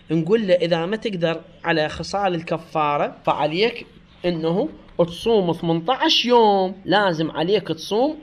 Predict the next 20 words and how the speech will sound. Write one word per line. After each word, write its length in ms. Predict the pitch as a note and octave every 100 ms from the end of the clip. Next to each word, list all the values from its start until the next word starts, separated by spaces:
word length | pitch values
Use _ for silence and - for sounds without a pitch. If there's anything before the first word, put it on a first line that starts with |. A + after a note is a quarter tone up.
| F3
ثمنتعش 600 | F#3+ F3 E3+ F3 F#3 -
يوم. 180 | E3 E3+
طبعًا 300 | B3+ G3 A3
كفارة، 560 | - A3 B3 A3+ A3 A3 -
آه، 140 | F#3+
حنث 340 | F3+ A#3 G#3 G#3+
العهد 420 | G3 A3+ A#3 A#3
يعني 460 | - - F#3 F#3 F#3
واضحة 460 | - A3+ G3+ F3
عندكم، 360 | E3+ F3+ - F3
أنه 360 | D#3+ D#3 D#3 D#3+
عتق 300 | F3+ F3+ F#3
رقبة 440 | F#3 G#3 G3 G3 B3+
و-، 160 | G#3
أو 280 | D3 D#3+ F3
صيام 380 | E3+ F3+ E3+ E3
شهرين 400 | - F3 F#3+ F#3+
متتابعين 800 | F#3+ F#3+ F#3+ G3 F#3+ G3+ A#3 B3
أو 200 | G3 G#3
إطعام 400 | F#3+ - A#3